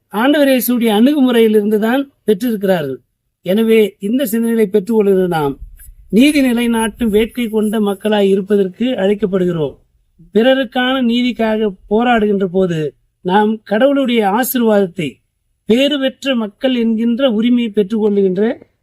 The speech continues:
ஆசீர்வாதத்தை பெற்றுக்கொள்கிறோம். அப்படி செய்-, செய்வதிலே நாம் மனநிறைவு கொள்ளுகின்ற மக்களாக இருக்கவும், மனநிறைவு அளிக்கின்ற மக்களாக இருப்பதற்கு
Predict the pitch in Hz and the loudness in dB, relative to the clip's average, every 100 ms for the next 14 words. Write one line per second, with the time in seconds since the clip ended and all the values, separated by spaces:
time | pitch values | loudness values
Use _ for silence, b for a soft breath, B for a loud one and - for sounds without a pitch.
0 | _ 170 233 226 214 202 185 196 180 190 | _ -4 -2 2 2 2 2 -2 0 0
1 | 220 196 185 180 214 294 _ _ _ - | 0 0 2 2 0 0 _ _ _ -12
2 | 180 226 277 220 220 226 226 220 _ - | -4 -2 -2 -2 -2 -2 -4 -8 _ -2
3 | 220 233 208 196 180 175 180 196 _ _ | 2 2 2 0 0 -2 -4 -6 _ _
4 | _ - 185 262 262 247 240 240 214 214 | _ -4 0 2 2 2 0 0 0 2
5 | 214 202 196 190 202 208 202 196 190 202 | 0 0 -2 -2 0 2 2 0 -2 -2
6 | 220 214 240 294 _ _ _ _ _ _ | 0 2 0 -4 _ _ _ _ _ _
7 | _ _ _ _ _ _ _ _ 160 240 | _ _ _ _ _ _ _ _ 0 2
8 | 269 254 254 254 262 277 - _ _ - | 4 2 2 0 0 -2 -6 _ _ -2
9 | 214 285 277 254 247 226 208 220 208 202 | 0 0 -2 -2 -2 -6 -4 -2 0 0
10 | 202 196 202 185 185 | -2 0 -2 -2 -4